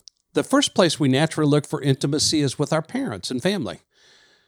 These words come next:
We then hope for intimacy with our classmates.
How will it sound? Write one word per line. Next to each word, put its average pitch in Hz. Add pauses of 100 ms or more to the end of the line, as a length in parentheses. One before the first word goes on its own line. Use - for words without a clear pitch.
(220)
We 151
then 196
hope 190
for 170
intimacy 156
with 147
our 143
classmates. 120